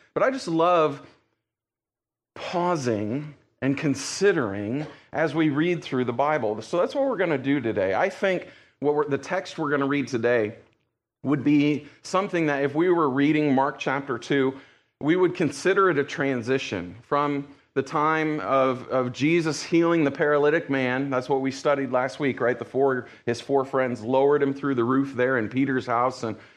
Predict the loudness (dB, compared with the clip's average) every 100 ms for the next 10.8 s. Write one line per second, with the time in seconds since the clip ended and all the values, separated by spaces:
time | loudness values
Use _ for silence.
0 | _ _ _ _ -2 0 0 2 0 -2
1 | -2 -2 -2 -4 0 2 4 2 2 0
2 | 0 0 0 -2 -6 -2 0 0 -2 -2
3 | 0 0 2 -2 0 0 0 0 -2 -2
4 | -2 0 2 2 0 -4 -2 0 0 -2
5 | -2 0 0 0 -2 0 0 0 0 0
6 | 0 0 0 -4 0 0 2 0 0 0
7 | 0 -6 -20 _ 2 4 4 4 2 0
8 | -2 -2 0 0 -2 2 4 4 2 -2
9 | 2 2 2 2 0 0 0 0 2 0
10 | 0 0 0 -4 0 2 2 0